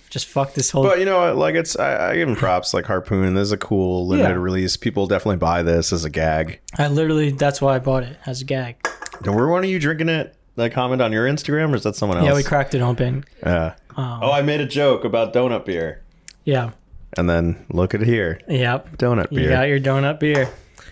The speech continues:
Speaker 1: Yeah, we cracked, we, uh, all honesty for the folks at home, I tasted some of these, these, uh, donut beers before.
Speaker 2: You're a real piece of shit, you know?
Speaker 1: Yeah.
Speaker 2: <laughs>
Speaker 1: Couldn't wait. Well, I was debating,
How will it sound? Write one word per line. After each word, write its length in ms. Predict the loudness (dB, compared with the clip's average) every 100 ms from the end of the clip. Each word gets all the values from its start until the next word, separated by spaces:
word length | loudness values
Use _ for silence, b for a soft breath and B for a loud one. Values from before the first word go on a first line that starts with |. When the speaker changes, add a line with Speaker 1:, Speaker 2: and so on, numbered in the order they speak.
| B B -2
Speaker 1:
Yeah, 240 | 2 4
we 140 | 4 2
cracked, 280 | 0 0
we, 280 | 0 2 2
uh, 480 | 2 2 0 -2 -4 -6 -14 _ _ 0
all 140 | 2
honesty 380 | 4 2 2 0
for 120 | 2
the 60 | 0
folks 240 | 0 2
at 60 | 2
home, 180 | 2 0
I 80 |
tasted 380 | 0 -2 0 -2
some 180 | -2 -2
of 60 | 0
these, 220 | -2 -2 0
these, 220 | 0 2
uh, 180 | 0 -2 -2
donut 280 | -2 -2
beers 240 | -4 -4 -4
before. 460 | -8 -6 -4 -4 -8 b b b b b -2
Speaker 2:
You're 100 | 0
a 40 |
real 80 | 0
piece 260 | 0 -2
of 60 | -2
shit, 320 | -2 0 0
you 80 | 0
know? 180 | -2 -2 -2
Speaker 1:
Yeah. 300 | -2 -2 -2
Speaker 2:
<laughs> 880 | -2 -4 -2 -2 -2 -2 -4 -4 -4
Speaker 1:
Couldn't 240 | 0 2 4
wait. 320 | 4 2 -2 b b b b _ -2
Well, 120 | 2
I 80 | 4
was 100 | 2
debating, 640 | 0 0 0 2 0 0